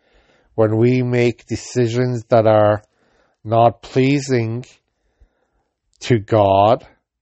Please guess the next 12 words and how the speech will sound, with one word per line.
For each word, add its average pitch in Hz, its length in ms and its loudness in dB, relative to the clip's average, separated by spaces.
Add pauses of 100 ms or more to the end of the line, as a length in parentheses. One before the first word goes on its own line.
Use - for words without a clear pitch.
(1160)
and 110 420 -2 (140)
to, 113 460 -2 (720)
uh, 113 180 -2 (120)
and, 113 320 -2
and 113 160 -2
we 117 100 -2
make 117 300 -2
decisions 117 800 -2
that 113 140 2
are 110 120 2
not 110 340 0
pleasing, 123 720 -6